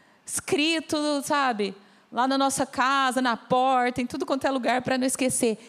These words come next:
"Eu vou estar com vocês." O Senhor tava indo, Ele fala, "Eu não vou deixar vocês órfãos, discípulos, todos vocês que creem em mim, hoje, no futuro, vocês não estão sozinhos, eu vou ficar com vocês, eu tô com vocês até o fim."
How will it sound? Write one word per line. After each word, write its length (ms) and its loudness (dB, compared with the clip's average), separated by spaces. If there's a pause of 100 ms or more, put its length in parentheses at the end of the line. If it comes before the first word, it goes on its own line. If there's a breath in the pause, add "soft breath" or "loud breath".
(180 loud breath)
"Eu 300 4
vou 160 2
estar 280 0
com 80 -4
vocês." 240 2
O 40 -2
Senhor 120 2
tava 280 0
indo, 220 2
Ele 100 2
fala, 240 2
"Eu 40 2
não 220 2
vou 160 2
deixar 280 2
vocês 500 0
órfãos, 840 2
discípulos, 880 0 (320 loud breath)
todos 220 2
vocês 360 2
que 100 -2
creem 300 2
em 20 2
mim, 480 2 (260 loud breath)
hoje, 500 4
no 120 2
futuro, 580 0 (260 loud breath)
vocês 400 2
não 200 2
estão 300 0
sozinhos, 760 0
eu 100 2
vou 100 0
ficar 200 -4
com 120 -6
vocês, 480 -2 (320 loud breath)
eu 80 -2
tô 120 -2
com 120 0
vocês 320 0
até 460 2
o 80 0
fim." 720 -2